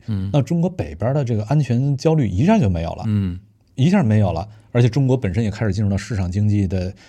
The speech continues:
Speaker 2: 九二南巡之后，大规模的市场经济改革。
Speaker 1: 嗯。
Speaker 2: 北边的安全焦虑没有了，啊，那么政治意志在东北就大幅消退，同时市场经济改革往前开始驱动。呃，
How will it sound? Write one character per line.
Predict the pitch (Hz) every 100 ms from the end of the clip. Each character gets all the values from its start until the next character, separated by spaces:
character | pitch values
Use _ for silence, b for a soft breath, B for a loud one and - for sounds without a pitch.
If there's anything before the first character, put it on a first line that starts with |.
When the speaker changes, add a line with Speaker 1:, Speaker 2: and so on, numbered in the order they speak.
| b
Speaker 2:
九 | - 107
二 | 117
南 | 113
巡 | 117
之 | 120
后， | 123 95
大 | 110
规 | 95
模 | 98
的 | 107
市 | 104
场 | 85
经 | 101
济 |
改 | 92 78
革。 | 82 90 107 B B
Speaker 1:
嗯。 | 85 82 80 104
Speaker 2:
北 | 113 98
边 | 151
的 |
安 | 156 160
全 | 160
焦 | 170
虑 | 139
没 | 120
有 | 143 85
了， | 87 92 - -
啊， | 117 101
那 | 101 127
么 | 110 104
政 | 107 170 123
治 | 127
意 | 147
志 | 113 104
在 | 101
东 | 131 123
北 | 90 80
就 | - 107
大 | 107 95
幅 | 110
消 | 127
退， | 131 113 107 B B B
同 | - 120 139
时 | 147
市 | -
场 | 110
经 | 98 139
济 |
改 | 113 90
革 | 87 95 123
往 | 104
前 | 92 98
开 | 104
始 | 113
驱 | 92 131
动。 | 131 107 b b b b
呃， | - 113 104